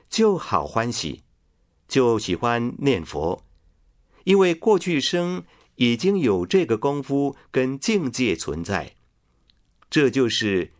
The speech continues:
第九个次第自然会有的功德。所以有人听到无相念佛四个字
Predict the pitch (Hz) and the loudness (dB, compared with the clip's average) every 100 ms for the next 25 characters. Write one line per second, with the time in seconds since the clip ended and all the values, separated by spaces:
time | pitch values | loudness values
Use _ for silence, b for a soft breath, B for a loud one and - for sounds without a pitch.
0 | _ _ _ _ - 208 170 117 95 80 | _ _ _ _ -2 0 0 0 0 0
1 | 92 - 147 - 120 101 95 - 110 87 | 0 0 -2 0 0 -2 0 2 2 2
2 | 98 135 139 - 170 110 78 71 76 107 | 0 -4 -8 -2 0 0 -2 -6 -4 -4
3 | 113 78 71 - _ _ _ _ _ _ | -4 -6 -8 -10 _ _ _ _ _ _
4 | _ _ _ _ _ _ _ _ _ _ | _ _ _ _ _ _ _ _ _ _
5 | _ _ - - 123 117 98 98 113 - | _ _ -2 2 4 4 4 4 2 0
6 | 135 135 131 107 92 82 b b b - | 0 2 2 4 2 -2 b b b 0
7 | 127 196 - 214 170 160 214 170 120 101 | 2 2 2 2 2 2 2 0 0 0
8 | 117 - 190 104 95 135 107 | 2 2 2 0 0 0 0